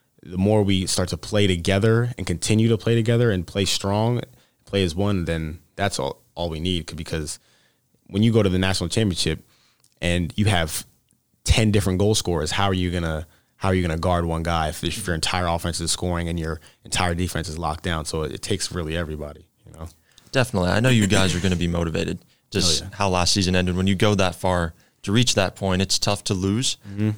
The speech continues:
Speaker 2: but you have that opportunity to come back, and you guys are on a roll right now for sure,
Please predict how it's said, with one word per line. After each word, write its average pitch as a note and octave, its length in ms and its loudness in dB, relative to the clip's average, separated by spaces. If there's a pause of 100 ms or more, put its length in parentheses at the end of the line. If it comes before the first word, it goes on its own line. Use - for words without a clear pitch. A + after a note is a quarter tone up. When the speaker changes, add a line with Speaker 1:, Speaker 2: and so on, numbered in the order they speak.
(180)
Speaker 2:
but F#2 260 0
you G2+ 120 -2
have G2 160 2
that F#2 140 2
opportunity F2+ 540 0
to - 80 2
come F2+ 180 0
back, F#2 340 2
and F2+ 100 2
you G#2 80 2
guys F2+ 240 2
are F#2 60 2
on F2 100 2
a E2+ 60 0
roll F#2 220 2
right F2 220 2
now F2 140 2
for - 160 -8
sure, F#2+ 380 2